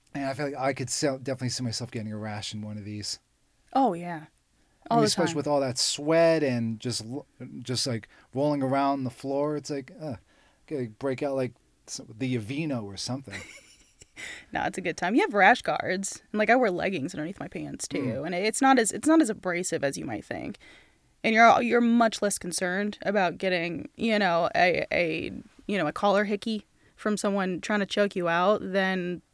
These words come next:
Speaker 2: the fact that somebody's trying to choke you out. You know what I'm saying? Like, you're just rolling around trying not to get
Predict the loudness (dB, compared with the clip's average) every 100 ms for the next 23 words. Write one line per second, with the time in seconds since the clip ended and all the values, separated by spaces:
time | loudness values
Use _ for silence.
0 | _ -14 -10 2 2 2 0 -2 -2 -4
1 | -4 -4 -4 -4 -2 0 0 -2 -6 -6
2 | -6 -4 -6 -8 -8 -6 -8 -6 -2 -2
3 | -2 -2 -2 -2 -4 -4 -6 -4 -6